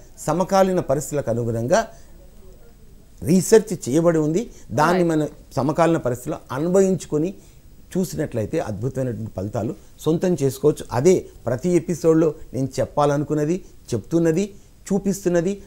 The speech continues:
Speaker 1: ఆధారాలతో సహా మాట్లాడిస్తున్నది.
Speaker 2: రైట్, మొత్తానికి నొప్పి అంటే ఏంటి, దాన్ని ఎలా ఉపశమనం పొందొచ్చు, ఆ, పరిగెత్తి పాలు తాగడం కంటే నిదానంగా నీళ్లు తాగడం చాలా బెటర్ అనేది చాలా క్లియర్గా ప్రేక్షకులకు అర్థమయ్యే విధంగా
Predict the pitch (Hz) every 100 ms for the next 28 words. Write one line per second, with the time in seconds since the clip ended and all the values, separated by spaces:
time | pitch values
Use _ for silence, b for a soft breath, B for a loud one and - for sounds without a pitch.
0 | B 135 156 156 151 139 135 120 127 156
1 | 101 - 92 73 65 64 - - - -
2 | - - - 247 233 247 302 302 302 254
3 | - 226 233 - 285 247 240 233 214 220
4 | - 190 220 214 240 240 240 226 214 214
5 | 196 196 190 190 196 - - b b b
6 | b 214 214 233 254 277 - 285 233 233
7 | 240 233 220 214 220 285 233 226 247 240
8 | 233 214 226 226 214 208 208 - 208 202
9 | 180 196 208 208 214 214 185 240 226 214
10 | 214 202 196 196 214 214 220 196 180 196
11 | 196 190 185 196 190